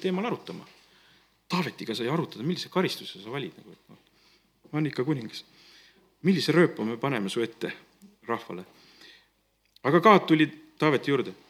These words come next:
Kuulad, äh, vali enesele üks neist, mis ma sinuga peaksin tegema. Ja, ja Gaad tuli Taaveti juurde ja kuulas teda ning ütles temale, kas peaks su maale tulema seitsmeks aastaks nälg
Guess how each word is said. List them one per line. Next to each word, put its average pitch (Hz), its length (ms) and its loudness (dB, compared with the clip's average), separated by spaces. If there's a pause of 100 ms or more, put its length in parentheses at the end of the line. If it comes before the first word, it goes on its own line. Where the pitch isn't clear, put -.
(600)
Kuulad, 180 400 6
äh, 127 300 -2 (1500)
vali 208 220 10
enesele 143 240 6
üks - 140 -2
neist, 262 340 4
mis 175 160 4
ma 170 80 6
sinuga 160 240 4
peaksin 135 280 2
tegema. 117 360 0
Ja, 135 100 0 (160)
ja 135 120 -2
Gaad 208 260 4
tuli - 180 4
Taaveti 185 320 6
juurde 151 320 6
ja 127 80 2
kuulas 196 440 8
teda 175 240 4
ning 147 160 4
ütles 151 260 0
temale, 98 320 -4 (500)
kas 208 240 8
peaks 233 320 6
su 180 80 4
maale 180 320 8
tulema 160 340 6
seitsmeks - 840 2
aastaks - 440 -4
nälg 127 360 0